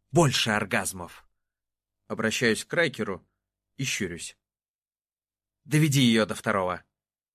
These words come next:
И побыстрее". Райкер толкается в нее.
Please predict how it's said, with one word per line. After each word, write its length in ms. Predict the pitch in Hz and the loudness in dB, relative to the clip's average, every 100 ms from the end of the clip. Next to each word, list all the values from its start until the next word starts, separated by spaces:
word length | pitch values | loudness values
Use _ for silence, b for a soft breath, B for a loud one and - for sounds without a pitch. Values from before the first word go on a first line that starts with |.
| _ _ _ _ _ _ _ - | _ _ _ _ _ _ _ -2
И 100 | 269 | 0
побыстрее". 680 | 208 139 - 127 95 85 - _ _ _ _ _ _ _ _ _ _ _ _ _ | 2 2 0 0 -2 -4 -14 _ _ _ _ _ _ _ _ _ _ _ _ _
Райкер 500 | - 151 143 143 120 | 2 4 4 0 -2
толкается 920 | - 131 123 - 147 123 107 - 107 | 0 0 0 -2 2 4 2 0 -6
в 60 | 98 | -6
нее. 340 | 95 92 | -6 -8